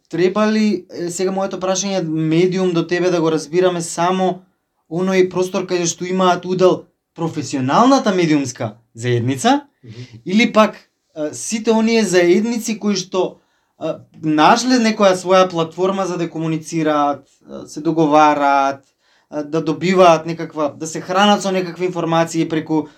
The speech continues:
Speaker 1: а, од популарната култура или алтернативни видови медиуми, whatever, нели, при масовна комуникација. Тука, а, како треба медиумите да еволуираат и како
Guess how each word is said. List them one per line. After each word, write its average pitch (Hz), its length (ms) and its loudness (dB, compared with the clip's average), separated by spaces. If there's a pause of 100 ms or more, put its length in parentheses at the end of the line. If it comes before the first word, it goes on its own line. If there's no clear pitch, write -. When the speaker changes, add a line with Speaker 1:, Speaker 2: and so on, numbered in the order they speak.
(300)
Speaker 1:
а, 160 320 0
од 185 240 0
популарната 180 800 4
култура 175 460 -4
или 165 220 -2
алтернативни 160 680 -2
видови 131 520 0
медиуми, 117 480 -2
whatever, 113 400 0
нели, 107 280 -6
при 120 180 -14
масовна 117 460 -6
комуникација. 104 680 -10 (640)
Тука, 214 440 2
а, 151 300 -12 (380)
како 220 280 -2
треба 208 280 -2
медиумите 196 640 0
да 220 300 0
еволуираат 226 680 -4
и 185 100 -12
како 214 420 -4